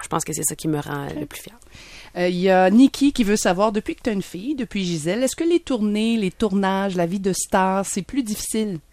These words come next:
Speaker 1: C'est plus de gestion. Euh, donc, euh, le temps n'a plus la même valeur <laughs> à mes yeux. Puis on essaie de tricoter ma carrière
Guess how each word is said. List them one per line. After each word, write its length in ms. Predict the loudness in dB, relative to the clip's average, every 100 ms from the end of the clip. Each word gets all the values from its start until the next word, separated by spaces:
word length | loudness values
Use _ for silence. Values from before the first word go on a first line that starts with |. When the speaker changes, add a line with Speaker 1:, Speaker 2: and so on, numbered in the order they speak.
| -18 -14 -14 -16 -6
Speaker 1:
C'est 180 | 2 4
plus 300 | 6 6 8
de 100 | 6
gestion. 680 | 6 2 2 2 2 2 -2 -10 _ _ _ -20 _ _ _ -12 -8 -4
Euh, 520 | 0 2 2 2 4
donc, 480 | 4 6 4 4 4
euh, 360 | 4 6 6
le 220 | 4 4 2
temps 420 | 2 4 6 6
n'a 220 | 6 4
plus 320 | 2 0 4
la 160 | 6 8
même 220 | 6 8
valeur 360 | 8 8 6 8 6
<laughs> 180 | 8 8
à 100 | 8
mes 160 | 6 6
yeux. 400 | 4 2 2 0
Puis 200 | 2 4
on 120 | 6
essaie 360 | 4 4 2 2
de 220 | 4 2 2 -10 -16 -10
tricoter 1080 | -2 -2 2 4 4 2 4 6 6 4 4
ma 240 | 4 4 4
carrière 840 | 4 2 4 6 6 6 4 0